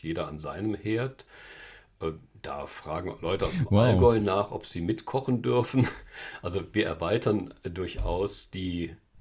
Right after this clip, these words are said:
Speaker 1: ähm, die Reichweite unserer Gemeinde. Aber das betrifft natürlich auch Sachen wie Kindergottesdienst, wie Kirchencafé, wie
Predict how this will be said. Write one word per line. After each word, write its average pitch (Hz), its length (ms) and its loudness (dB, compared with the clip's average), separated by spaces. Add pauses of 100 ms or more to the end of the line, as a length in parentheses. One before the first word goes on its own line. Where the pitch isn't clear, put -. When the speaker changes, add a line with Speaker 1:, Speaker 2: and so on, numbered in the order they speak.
Speaker 1:
ähm, 76 300 -12 (400)
die 85 60 -2
Reichweite 87 560 0
unserer 80 200 -6
Gemeinde. 80 500 -4 (1600)
Aber 98 140 0
das - 140 0
betrifft 127 360 0
natürlich - 440 -2
auch 120 260 2
Sachen 113 360 -4
wie - 140 -10
Kindergottesdienst, 95 1040 -4
wie 90 100 -8
Kirchencafé, 87 1040 -8
wie 92 260 -6